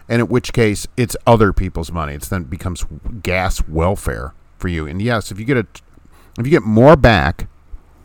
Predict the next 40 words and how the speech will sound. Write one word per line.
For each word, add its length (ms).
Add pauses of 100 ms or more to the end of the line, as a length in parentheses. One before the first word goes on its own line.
(140)
than 200
you 80
put 240
in, 300 (500)
you're 340
on 160
welfare. 540 (180)
All 80
right, 320
so 320 (420)
there 80
are 60
a 40
lot 120
of 80
people 140
that 80
get, 80
like, 160
an 100 (100)
earned 280
income 280
tax 380
credit. 400
I 80
know 200
a 20
number 400
of 120
people 360
that 180 (540)
are 320
lo-, 420
you 80
know, 140
rather 340
low 300
income, 480
I 180
consider. 560